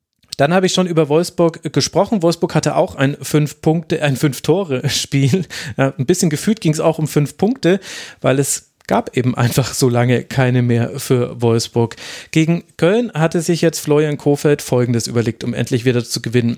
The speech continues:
Achtunddreißig Prozent Ballbesitz und eine Ausrichtung auf Konter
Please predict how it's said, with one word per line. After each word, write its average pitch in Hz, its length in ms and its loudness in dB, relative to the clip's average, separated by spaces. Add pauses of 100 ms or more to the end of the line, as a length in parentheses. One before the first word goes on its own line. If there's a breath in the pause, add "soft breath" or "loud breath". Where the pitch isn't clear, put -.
Achtunddreißig 175 800 0
Prozent 151 380 -2
Ballbesitz 185 560 0
und 156 260 -4
eine 143 240 0
Ausrichtung 156 500 0
auf 123 180 -2
Konter 170 460 0